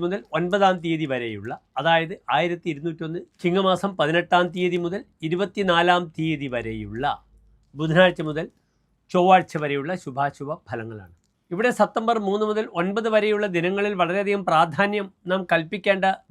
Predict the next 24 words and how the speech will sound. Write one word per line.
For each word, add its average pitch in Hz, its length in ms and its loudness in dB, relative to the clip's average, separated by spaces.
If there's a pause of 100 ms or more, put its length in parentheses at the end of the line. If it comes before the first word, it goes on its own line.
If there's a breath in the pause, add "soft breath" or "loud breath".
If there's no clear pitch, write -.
ദിനങ്ങൾ 180 360 0
വരുന്നുണ്ട്. 165 380 -4 (720)
സെപ്റ്റംബർ 214 460 2 (180)
നാലാം 196 420 8
തീയതി 202 300 -2 (340)
ഉത്രാട 202 260 4 (100)
നക്ഷത്രമാണ്, 175 600 -4
തിരുവോണത്തിന് 180 560 -4 (120)
തലേന്നാളുള്ള 165 640 0 (580)
ഉത്രാടം, 185 480 8
ഉത്രാട 180 300 6 (140)
പാച്ചൽ. 147 380 0 (420)
അത് 170 180 2
കഴിഞ്ഞ് 214 260 2
അഞ്ചാം 190 300 2 (100)
തീയതി 208 240 -2 (100)
തിരുവോണമാണ്. 180 640 4 (420)
അതും 226 260 4
കഴിഞ്ഞ് 233 340 4 (180)
ഏഴാം 220 240 6 (100)
തീയതി 214 300 2 (560)
ശ്രീനാരായണ 214 760 4
ഗുരുവിൻ്റെ 208 440 0 (500)
ജയന്തിയാണ്, 208 600 4